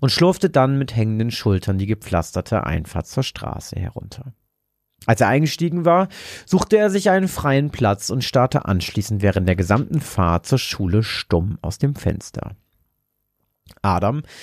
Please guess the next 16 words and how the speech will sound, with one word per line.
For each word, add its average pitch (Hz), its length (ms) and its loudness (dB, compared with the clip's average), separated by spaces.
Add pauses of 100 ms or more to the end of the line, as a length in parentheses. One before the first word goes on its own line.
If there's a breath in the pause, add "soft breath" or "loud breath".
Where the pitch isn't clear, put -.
(140 loud breath)
war 135 120 4
ein 160 100 2
stilles 180 360 0
Kind. - 360 -8 (160)
Er 127 160 2
redete 185 520 4
und 135 200 -4
lachte 127 340 0
nicht 127 300 -2
viel, 135 420 2 (380 loud breath)
aber 139 180 4
er 135 160 4
war 95 220 4
kein 82 500 -4
trauriges 101 640 -4
Kind. - 400 -16